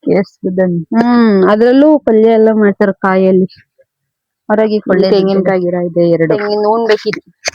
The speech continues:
Speaker 1: ನಾಲ್ಕು ಇದೆ.
Speaker 2: ನಾಲ್ಕಿದೆ. ಎರಡಲ್ಲ. ನಾಲ್ಕಿದೆ. ಇಲ್ಲಿ ಅಡಕೆ, ಅಡಕೆ ಹಾಕಿದೀವಿ. ಅಡಕೆ, ಅಡಕೆ. ನೋಡಿ ವಿಳ್ಯದೆಲೆ ಎಷ್ಟೊಂದ್ ಹಬ್ಬಿದೆ.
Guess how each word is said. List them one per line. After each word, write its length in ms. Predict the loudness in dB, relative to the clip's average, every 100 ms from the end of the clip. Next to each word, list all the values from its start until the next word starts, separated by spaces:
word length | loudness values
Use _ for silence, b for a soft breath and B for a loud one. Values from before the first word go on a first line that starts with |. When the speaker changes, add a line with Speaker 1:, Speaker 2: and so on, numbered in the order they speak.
| -12 _ _ -2
Speaker 1:
ನಾಲ್ಕು 400 | 0 0 0 0
ಇದೆ. 60 |
Speaker 2:
ನಾಲ್ಕಿದೆ. 400 | 0 2 2 0 -2 _ _ -4
ಎರಡಲ್ಲ. 500 | 2 2 2 -2 -2 -8 _ _ _ _ _ -6
ನಾಲ್ಕಿದೆ. 440 | -6 -2 0 2
ಇಲ್ಲಿ 220 | 2 0 0
ಅಡಕೆ, 400 | -2 -8 -4 -2 -4 -8
ಅಡಕೆ 280 | -14 -8 -4
ಹಾಕಿದೀವಿ. 540 | -4 -6 -12 -10 -12 -12 _ _ -20 -20 _ -20 _ _ -20 _
ಅಡಕೆ, 280 | -16 -8 -2
ಅಡಕೆ. 400 | -2 -4 _ -10 -10 -12 _ -4
ನೋಡಿ 200 | -2 0
ವಿಳ್ಯದೆಲೆ 460 | 0 -2 0 0
ಎಷ್ಟೊಂದ್ 400 | -2 -4 -6 -2
ಹಬ್ಬಿದೆ. 300 | -2 0 -2